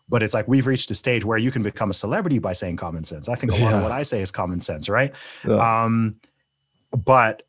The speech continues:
Speaker 1: people hunger for that. People hunger for purpose and meaning and direction, and the usual sources where people would get it from are being denigrated, or people are disillusioned with them, or
Speaker 2: Yeah.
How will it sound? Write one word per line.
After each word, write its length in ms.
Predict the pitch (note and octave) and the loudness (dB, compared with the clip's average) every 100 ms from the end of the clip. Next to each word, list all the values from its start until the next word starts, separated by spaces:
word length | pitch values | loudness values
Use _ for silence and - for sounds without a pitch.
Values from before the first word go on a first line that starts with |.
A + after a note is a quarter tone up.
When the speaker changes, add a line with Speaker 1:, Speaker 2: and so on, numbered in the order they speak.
| _ _ | _ _
Speaker 1:
people 500 | - C3 C3 B2 A#2 - | 0 2 4 4 2 0
hunger 360 | - B2+ A#2 | 2 2 2
for 160 | - G2+ | -2 -4
that. 200 | F2 F2 | -4 -4
People 240 | A#2 A2+ | -4 -2
hunger 240 | G#2+ G#2+ G#2+ | -2 -2 -2
for 140 | G2 | -6
purpose 560 | - A2 G#2 A2 G2+ - | -4 -2 0 0 -2 -2
and 200 | F2 E2 | -4 -2
meaning 520 | G2+ G#2 G2+ G2 G2 - _ _ | 0 0 0 -2 -4 -10 _ _
and 120 | F2+ F2 | -8 -2
direction, 720 | F2+ F#2 G2+ - A2 G2+ G2 | 0 0 0 -2 -2 -2 -2
and 400 | G2+ F#2+ F#2 F2+ - _ - | -4 -4 -2 -4 -8 _ -8
the 140 | F#2 | -4
usual 480 | F#2+ A#2 B2+ A#2 A2 | 0 2 2 2 0
sources 800 | - - A2+ G#2+ G#2+ G2 F2+ - _ _ _ _ | 0 0 0 0 -2 -2 -2 -4 _ _ _ _
where 260 | F#2 G#2 G#2 | 0 2 2
people 340 | - G2 G2 | 0 -2 -2
would 160 | F2+ - | -4 0
get 160 | C#3 C#3 | 0 0
it 120 | - | -2
from 460 | G2+ F#2+ G#2+ A#2 _ _ _ _ _ _ _ _ A#2 | -2 0 2 0 _ _ _ _ _ _ _ _ 2
are 180 | G#2 | 2
being 800 | E2+ G#2+ G#2+ G#2+ G2+ G2+ G2+ G2 _ _ _ _ _ _ _ - | 2 0 2 0 0 0 0 -4 _ _ _ _ _ _ _ -10
denigrated, 800 | G2 G#2+ A#2+ A#2+ A#2+ A#2 A#2 A2 | 0 2 4 2 0 0 0 0
or 120 | F2+ | -2
people 280 | E2+ G#2+ G2+ | -4 -6 -4
are 100 | F2 | -4
disillusioned 680 | E2+ G#2 F#2 G#2 B2+ A#2+ A#2 | -2 -2 0 2 2 2 0
with 180 | A#2 G#2 | -2 0
them, 340 | A#2 A2+ A2 | 0 0 0
or 300 | F#2 F2+ F2+ | -2 -2 -2
Speaker 2:
Yeah. 200 | G2+ G2+ | -2 -2